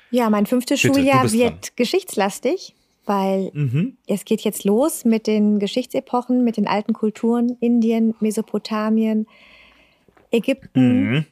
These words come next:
Speaker 1: Ja, wir erinnern uns an deine Ägypten-Epoche, ne?
Speaker 2: Ja, ja.
Speaker 1: Ja, und, äh, die alten Griechen stehen ja auch noch an. Und ich, ähm, ich liebe ja die Geschichtsepochen, besonders in der fünften Klasse. Und ich weiß auch, dass das so, so viel Seelennahrung auch ist.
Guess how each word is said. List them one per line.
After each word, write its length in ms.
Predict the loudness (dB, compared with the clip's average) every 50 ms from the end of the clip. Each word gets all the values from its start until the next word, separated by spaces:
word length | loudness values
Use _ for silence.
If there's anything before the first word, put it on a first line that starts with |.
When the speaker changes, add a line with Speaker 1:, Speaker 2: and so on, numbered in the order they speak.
| _ _ _ _ _ _ -4
Speaker 1:
Ja, 300 | -2 -2 0 0 0 2
wir 100 | 2 2
erinnern 300 | 4 2 2 2 0 0
uns 380 | 0 0 -2 -2 -4 -10 -10 -6 -6 -6 -6 -4 0
an 140 | 0 2
deine 260 | 4 4 4 4 4 2
Ägypten-Epoche, 800 | 2 0 -2 -6 _ -6 -4 -4 -2 0 -2 -4 -2 0 2 2
ne? 240 | 2 2 0 -2 -4 _ _ _ _ -20 _ _ -20 -20 -20 -20 -20 -16 -8
Speaker 2:
Ja, 200 | -4 -2 0 2
ja. 240 | 2 2 0 0 -2 -2
Speaker 1:
Ja, 300 | 0 0 2 2 2 2
und, 180 | 2 0 0
äh, 180 | 0 -2 -2 -2
die 120 | -2 -2
alten 260 | 0 0 0 0 0 0
Griechen 340 | 0 0 -2 0 0 -2
stehen 220 | -4 -2 0 0 0
ja 120 | 0 0
auch 160 | -2 -4 -2
noch 160 | -4 -4 -4 -2
an. 300 | -4 -2 -2 -2 -4 -4 _ -20 -20 -20 -20 -20 _ -4
Und 200 | 0 0 0 0
ich, 240 | -2 -6 -6 -4 -2
ähm, 380 | 0 0 2 2 2 0 0 -2 _ _ _ _ _ -20 _ -6
ich 160 | -4 -2 0
liebe 320 | 2 2 4 4 4 2
ja 140 | 2 0 2
die 100 | 0 -2
Geschichtsepochen, 680 | -2 -2 -4 -4 -6 -6 -6 -8 -8 -6 -8 -4 -2 0
besonders 360 | 0 0 0 0 0 0 0
in 60 | -2 -2
der 100 | -4 -2
fünften 360 | -2 -2 -2 -2 -4 -8 -8
Klasse. 340 | -6 -4 -6 -6 -4 -6 -6
Und 120 | -4 -4
ich 120 | -4 -4
weiß 260 | -2 -2 -2 -2 -2 -2
auch, 180 | -2 -2 -2 -2
dass 160 | -6 -6 -6
das 200 | -6 -8 -6 -4
so, 380 | -2 0 0 0 0 -2 -4 -10
so 180 | -12 -8 -6 -6
viel 180 | -2 0 0 2
Seelennahrung 680 | 2 4 4 4 4 2 2 2 0 0 0 0 0
auch 180 | 0 -2 -2 0
ist. 260 | 0 -2 -2 -2 -8